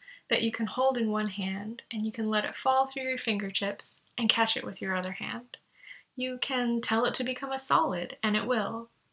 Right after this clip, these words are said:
And sometimes it will become illuminated and shine without your permission at all. Most of the time, we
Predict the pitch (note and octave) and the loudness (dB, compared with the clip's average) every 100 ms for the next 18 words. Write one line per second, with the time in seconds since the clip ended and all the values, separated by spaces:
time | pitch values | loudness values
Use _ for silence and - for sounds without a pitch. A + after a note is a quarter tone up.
0 | _ _ _ _ - C4 D4+ D4 D#4 D4+ | _ _ _ _ -4 0 0 0 0 0
1 | C#4+ C#4 B3+ B3+ B3 B3 A#3+ A#3+ A#3 A#3 | 0 2 2 2 0 -2 0 2 4 4
2 | A3+ G3+ F#3+ F3+ G3 F#3+ - F#3+ F#3+ G3 | 4 2 -2 -4 -4 -2 0 0 -2 -4
3 | A3+ - A3 A3+ B3+ B3 B3+ B3 A#3 A3+ | -8 -4 0 2 2 2 -2 -2 0 2
4 | - A3+ A3 A3 A#3+ G#3 A#3 A#3 _ _ | 2 2 2 4 4 2 -2 -10 _ _
5 | _ _ _ _ _ _ _ _ _ _ | _ _ _ _ _ _ _ _ _ _
6 | _ _ - A#3+ G#4 - A4+ A4+ D#4+ - | _ _ -2 2 4 4 2 2 0 2
7 | F#3 F3 E3+ E3+ F#3+ - _ - G#3+ C#4 | 4 4 2 -2 -6 -8 _ -8 -2 0
8 | E4 E4 E4 | 2 2 0